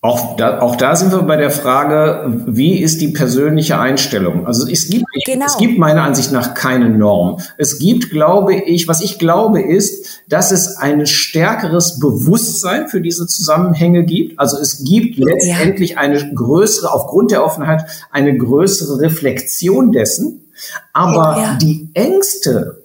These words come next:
Speaker 1: über die wir eben gesprochen haben, sind nach wie vor so stark, dass man dieses Thema sehr gerne verdrängt. Wenn man es nicht verdrängt, also auch da gibt's ja auch Bücher zu, ne? Ähm,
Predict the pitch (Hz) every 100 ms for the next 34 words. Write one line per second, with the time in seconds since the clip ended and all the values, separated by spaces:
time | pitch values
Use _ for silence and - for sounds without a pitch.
0 | - 147 135 123 104 120 117 104 - -
1 | 95 - 90 90 80 82 - - - -
2 | 123 147 160 160 156 160 117 120 185 269
3 | - 233 170 - 170 160 165 156 117 135
4 | 131 - - 104 127 - - - - -
5 | _ 127 143 175 - 185 160 143 143 -
6 | - 165 170 151 135 131 123 127 127 131
7 | 131 - - - 131 110 98 82 - -
8 | _ _ _ _ _ _ _ - 110 165
9 | 254 240 233 180 185 254 - - - -
10 | 185 160 160 - 143 156 156 156 170 170
11 | 131 120 180 190 120 - 95 87 - 113
12 | 151 - - - - 143 143 143 139